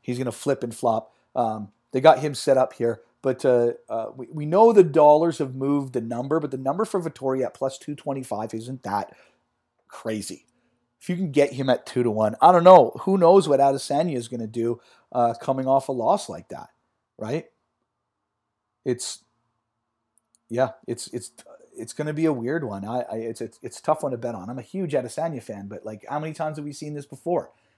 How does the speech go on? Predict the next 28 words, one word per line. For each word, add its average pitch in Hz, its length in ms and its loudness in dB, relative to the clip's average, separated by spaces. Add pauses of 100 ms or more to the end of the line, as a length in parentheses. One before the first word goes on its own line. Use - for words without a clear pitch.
How 127 100 -8
many 175 100 -4
times 175 180 2
have 170 80 -2
we 151 60 -6
seen 143 200 -8
these 160 140 -6
guys 123 280 -4
that 110 140 -8
walk 127 300 -6
in 123 180 -8
and 117 100 -10
they 113 80 -8
do 117 180 -12
spectacular 131 640 -8
things, 113 400 -12 (460)
and 123 160 -8
then 110 380 -10
they 117 120 -10
get 117 200 -10
their 127 100 -8
first - 380 -8
or 120 60 -8
second 117 360 -8
loss, 104 360 -10
or, 101 240 -10
or, 95 180 -12
uh, - 120 -14